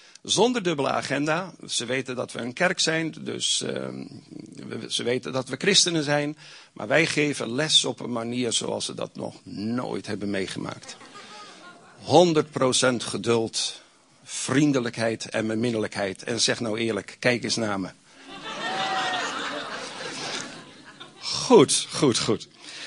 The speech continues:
Wij gaan het woord van God openen. Genoeg daarover. Ik wil met u, eh, lezen een stukje uit het boek Openbaring.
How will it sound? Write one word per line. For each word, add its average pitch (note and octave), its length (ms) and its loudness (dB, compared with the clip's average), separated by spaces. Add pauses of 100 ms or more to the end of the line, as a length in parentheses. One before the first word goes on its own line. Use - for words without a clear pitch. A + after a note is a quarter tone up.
(220)
Wij G#3 140 8
gaan C4+ 180 10
het A#3+ 120 2
woord A3 200 8
van F#3+ 140 2
God C3+ 220 0
openen. E2+ 380 -10 (240)
Genoeg B2 720 0
daarover. G2 480 0 (840)
Ik F#3+ 160 4
wil C4 160 6
met A#3+ 200 4
u, G#3+ 240 0
eh, D#3+ 200 0
lezen F#3+ 420 2
een D#3 140 0
stukje F#3 580 -2
uit D#3+ 360 -2
het C3+ 180 -4
boek E3 260 -2
Openbaring. C3+ 680 4